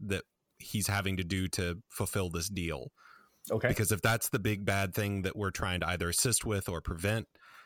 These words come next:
Speaker 1: then we might need to know what that is. So I think at one point we were talking about there was a certain number of souls that needed to be exchanged for
Speaker 2: Mm-hmm.
Speaker 1: life for it.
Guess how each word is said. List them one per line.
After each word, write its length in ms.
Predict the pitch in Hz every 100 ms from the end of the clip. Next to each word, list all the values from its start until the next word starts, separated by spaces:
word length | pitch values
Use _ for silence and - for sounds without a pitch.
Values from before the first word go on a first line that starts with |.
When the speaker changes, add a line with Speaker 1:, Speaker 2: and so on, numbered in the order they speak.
| _
Speaker 1:
then 560 | 98 95 92 90 85 98
we 100 | 104
might 240 | 95 95 95
need 180 | 95 87
to 40 |
know 140 | 87 87
what 180 | 85
that 180 | 82 80
is. 420 | 82 - 64 - -
So 580 | - 98 87 87 87 85
I 80 | 113
think 260 | - 120 - - - _ - -
at 160 | 104
one 220 | 98 104 113
point 240 | 113 107
we 80 | 101
were 100 | 95
talking 380 | 101 98 107 95
about 400 | 87 90 90 - _ - - -
there 100 | 98
was 120 | 90
a 60 |
certain 280 | 87 107 101
number 200 | 92 90
of 80 | 80
souls 380 | - 104 107 104
that 80 | 107
needed 280 | 107 104 98
to 60 |
be 140 | 95 95
exchanged 960 | - - 104 104 101 104 104 - - - -
for 640 | - 101 98 98 98 101
Speaker 2:
Mm-hmm. 80 | 98
Speaker 1:
life 260 | 95 101 -
for 340 | - 101 101
it. 180 | 98